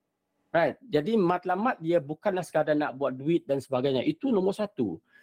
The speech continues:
So kalau kita nak berniaga pun sama juga. Janganlah sekadar nak buat duit, eh? Dan sebagainya lah. Okey, mestilah lebih daripada itu, iaitu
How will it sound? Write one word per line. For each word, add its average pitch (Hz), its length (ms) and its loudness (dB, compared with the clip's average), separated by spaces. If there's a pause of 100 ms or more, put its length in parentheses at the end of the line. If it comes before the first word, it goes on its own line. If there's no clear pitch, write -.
(140)
So - 180 0
kalau 147 140 4
kita 147 260 -2
nak 151 160 0
berniaga 143 320 0
pun 196 80 0
sama 135 300 0
juga. 151 420 0 (220)
Janganlah 147 500 2
sekadar 135 460 0
nak 127 340 -2
buat 123 300 0
duit, 135 500 0 (140)
eh? 165 180 -2 (440)
Dan 139 180 4
sebagainya 131 560 4
lah. 131 300 0
Okey, 131 240 -2 (120)
mestilah 175 400 2
lebih 160 440 0
daripada 143 260 -4
itu, 139 140 -6
iaitu 120 260 0